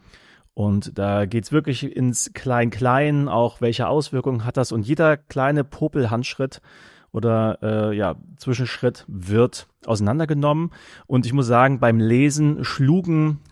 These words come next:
zwei Herzen in meiner Brust. Einerseits war da ziemlich viel Neugier, zeitweise aber auch ehrlich gesagt eine gewisse Langeweile und, ne, die wechselten sich immer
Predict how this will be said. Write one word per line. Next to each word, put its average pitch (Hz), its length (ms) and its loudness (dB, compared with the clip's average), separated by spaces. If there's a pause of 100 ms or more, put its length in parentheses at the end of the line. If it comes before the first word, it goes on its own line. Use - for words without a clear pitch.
zwei 127 420 -2
Herzen 117 760 -2 (180)
in 120 220 4
meiner 104 340 0
Brust. - 500 -14 (600)
Einerseits 139 600 4
war 127 140 2
da 123 400 2 (320)
ziemlich 139 300 -4
viel 113 180 2
Neugier, 139 880 0 (1000)
zeitweise 160 800 -2
aber 113 180 0
auch 135 220 0
ehrlich 139 260 -2
gesagt 127 320 -4
eine 131 140 -2
gewisse 120 320 -2
Langeweile 120 1000 4
und, 117 280 0
ne, 127 160 0
die 117 140 -2
wechselten 123 400 -2
sich 107 180 -8
immer 131 360 0